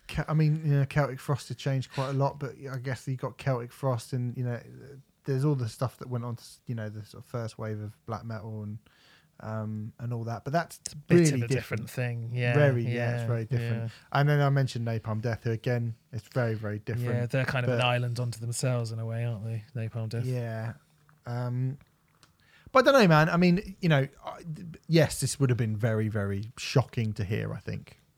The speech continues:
Speaker 2: Yeah.
Speaker 1: in nineteen eighty-seven from that part of the metal scene. But, you know, it's, it's, it's everything amped up even further than before.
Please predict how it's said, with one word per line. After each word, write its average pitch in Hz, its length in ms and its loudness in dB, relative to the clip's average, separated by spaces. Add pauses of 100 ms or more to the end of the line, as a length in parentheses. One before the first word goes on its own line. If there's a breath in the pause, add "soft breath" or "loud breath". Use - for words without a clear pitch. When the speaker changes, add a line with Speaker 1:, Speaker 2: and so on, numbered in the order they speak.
(160)
Speaker 2:
Yeah. 311 240 2
Speaker 1:
in 110 100 0
nineteen 98 240 -4
eighty-seven 104 540 -4 (380)
from 110 280 -2
that 107 300 -4
part 107 200 -8
of - 80 -8
the 107 40 -6
metal 107 220 -6
scene. 110 320 -8 (400 loud breath)
But, 135 260 4 (200)
you 160 80 -4
know, 104 80 -4
it's, 131 280 -10
it's, - 460 -10 (140)
it's - 280 -12 (280)
everything 127 420 2 (100)
amped 120 300 0
up - 180 0
even 113 240 -2
further 113 380 0
than 113 160 0
before. 110 400 0